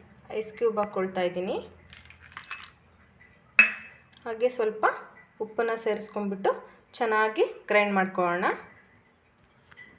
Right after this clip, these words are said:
ನೋಡಿ, ಚೆನ್ನಾಗಿ ಗ್ರೈಂಡ್ ಮಾಡ್ಕೊಂಡಿದ್ದೀನಿ. ಇವಾಗ ನಾನು ಒಂದು ಪಾತ್ರೆ ತೊಗೊಂಡ್ಬಿಟ್ಟು ಹಾಗೆ ಒಂದು ಸ್ಟ್ರೈನರ್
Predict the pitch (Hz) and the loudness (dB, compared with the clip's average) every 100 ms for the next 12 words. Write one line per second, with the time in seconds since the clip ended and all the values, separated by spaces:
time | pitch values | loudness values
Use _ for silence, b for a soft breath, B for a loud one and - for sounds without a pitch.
0 | - _ - 226 214 233 403 - - - | -20 _ -10 -4 -2 0 -2 -6 -10 -4
1 | 220 214 208 233 214 202 214 202 202 214 | -2 -2 -4 -4 -2 -2 -2 -2 -2 -2
2 | 202 185 196 370 - B B B 240 285 | -2 0 0 -2 -6 B B B 2 4
3 | 330 285 214 196 - - - - 254 254 | 4 2 2 0 -2 -6 -20 -6 -2 -2
4 | - 226 240 330 330 269 240 208 196 - | 4 4 4 2 2 4 4 2 -2 2
5 | 349 - - - 247 285 277 254 - 233 | 0 0 -8 -4 -2 0 0 -2 0 2
6 | 240 262 | 4 2